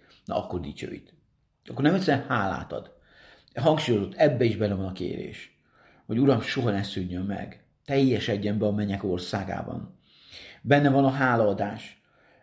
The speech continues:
benne van az engesztelés is, és benne van a kérés. Tehát a dicsőítés, azt lehet mondani, a, a legnagyobb formája a,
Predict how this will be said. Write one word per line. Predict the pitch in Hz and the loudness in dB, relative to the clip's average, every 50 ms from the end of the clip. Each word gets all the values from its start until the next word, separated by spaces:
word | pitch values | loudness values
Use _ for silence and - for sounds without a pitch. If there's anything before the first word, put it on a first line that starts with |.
| _ _ _ | _ _ _
benne | _ 117 117 113 117 | _ -2 0 2 4
van | 120 123 127 | 4 4 4
az | 120 131 | 2 0
engesztelés | - - 156 151 139 123 120 120 - - - 113 104 95 92 92 - | 0 2 2 4 4 4 2 0 0 -2 -2 -2 0 0 -2 -4 -6
is, | - - - - - - - _ _ _ _ _ _ _ _ _ _ _ _ _ _ _ _ _ _ - - - | -8 -10 -12 -14 -16 -20 -20 _ _ _ _ _ _ _ _ _ _ _ _ _ _ _ _ _ _ -20 -18 -4
és | - 131 113 | -2 -2 2
benne | 98 123 113 104 | 2 2 2 2
van | 98 95 | 0 -2
a | 92 92 | -6 -6
kérés. | - - 98 90 - - - - - - | -6 -6 -4 -4 -4 -6 -8 -12 -14 -10
Tehát | - 120 117 - | -10 -4 -2 0
a | |
dicsőítés, | 123 123 123 170 185 - - 202 170 147 131 - 127 117 120 | 0 2 2 2 2 2 4 4 4 4 4 2 0 -2 -2
azt | - 131 123 - | -4 -6 -4 -4
lehet | 131 117 123 | -6 -4 -4
mondani, | 135 139 139 123 120 120 | -4 -4 -2 0 2 2
a, | 117 113 117 - - - - - - _ | 2 2 0 -4 -10 -20 -20 -20 -20 _
a | - 113 | 0 4
legnagyobb | 123 147 156 156 147 123 113 107 | 4 4 4 4 2 0 0 0
formája | 104 - - - 117 113 107 104 107 101 95 98 98 101 113 123 - - - _ _ _ _ _ _ _ _ _ _ _ | -2 -4 -6 -2 0 0 0 0 0 -2 -2 -2 -2 -2 -2 -4 -8 -14 -20 _ _ _ _ _ _ _ _ _ _ _
a, | - | 0